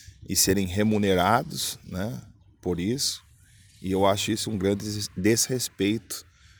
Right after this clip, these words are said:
e, e uma falta de ética tremenda, né? Então, na minha opinião, o Anderson,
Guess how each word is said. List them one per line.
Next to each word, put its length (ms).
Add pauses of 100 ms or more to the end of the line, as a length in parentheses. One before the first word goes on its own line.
(260)
e, 1000 (640)
e 100
uma 160
falta 320
de 160
ética 380
tremenda, 560 (200)
né? 220 (140)
Então, 500 (800)
na 200
minha 280
opinião, 760
o 240
Anderson, 760